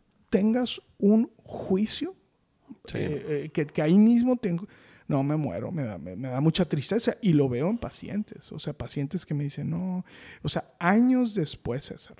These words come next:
Speaker 2: Ujú.
Speaker 1: años después, "No, es que", te lo dicen, "Es que, es que yo tuve papá Nicolau, yo tuve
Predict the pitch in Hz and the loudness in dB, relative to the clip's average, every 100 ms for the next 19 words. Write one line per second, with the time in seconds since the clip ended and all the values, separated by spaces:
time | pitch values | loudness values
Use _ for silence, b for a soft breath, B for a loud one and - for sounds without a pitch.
0 | _ _ - - 147 170 190 175 156 180 | _ _ -16 -6 0 2 2 0 -6 -8
1 | 156 175 196 202 - 196 190 b b b | -4 -2 0 -2 -2 -6 -6 b b b
2 | b - 143 147 151 160 165 - 190 208 | b 0 2 2 2 -2 -2 0 0 0
3 | - _ _ _ _ _ _ _ _ b | -4 _ _ _ _ _ _ _ _ b
4 | b b - - _ - - 165 170 180 | b b -20 -20 _ -8 0 0 2 2
5 | 185 170 - 120 - - - 143 147 180 | 2 -2 -4 -6 -8 -10 -2 0 2 2
6 | 185 180 170 143 117 110 131 | 2 2 2 2 0 -4 -6